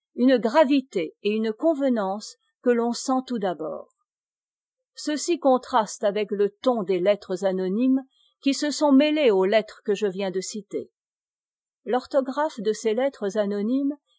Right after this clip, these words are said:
est assez correcte, l'écriture jolie. Elles sont à proprement parler littéraires,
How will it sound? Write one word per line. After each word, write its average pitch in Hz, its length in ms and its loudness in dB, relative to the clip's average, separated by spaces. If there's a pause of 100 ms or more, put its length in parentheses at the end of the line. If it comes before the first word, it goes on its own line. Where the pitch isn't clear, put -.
(100)
est 233 160 -4
assez 277 260 0
correcte, 185 720 -4 (240)
l'écriture 233 720 -4
jolie. 202 540 0 (400)
Elles 262 220 2
sont 339 220 -4
à 320 120 2
proprement 311 520 2
parler 285 460 -2
littéraires, 240 800 2